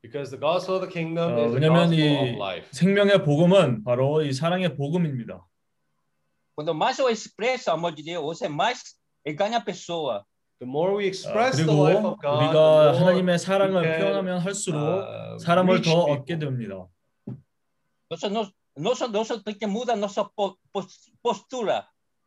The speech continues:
Speaker 1: So the
Speaker 2: 그리고
Speaker 1: first
Speaker 2: 우리가
Speaker 1: thing
Speaker 2: 우리의
Speaker 1: is that we
Speaker 2: 태도를
Speaker 1: need to
Speaker 2: 바꿔야
Speaker 1: change
Speaker 2: 합니다.
Speaker 1: our attitude.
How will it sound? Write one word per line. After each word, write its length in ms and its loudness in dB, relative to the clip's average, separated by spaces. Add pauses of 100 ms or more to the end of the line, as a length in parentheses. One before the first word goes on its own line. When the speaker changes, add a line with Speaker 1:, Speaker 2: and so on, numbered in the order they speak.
(560)
Speaker 1:
So 320 -10
the 80 -6
Speaker 2:
그리고 160 0
Speaker 1:
first 160 2
Speaker 2:
우리가 220 6 (100)
Speaker 1:
thing 80 4
Speaker 2:
우리의 200 6
Speaker 1:
is 40 0
that 80 -2
we 180 4
Speaker 2:
태도를 160 6
Speaker 1:
need 140 4
to 80 -8
Speaker 2:
바꿔야 320 -2
Speaker 1:
change 340 4
Speaker 2:
합니다. 380 -8
Speaker 1:
our 160 0
attitude. 600 -6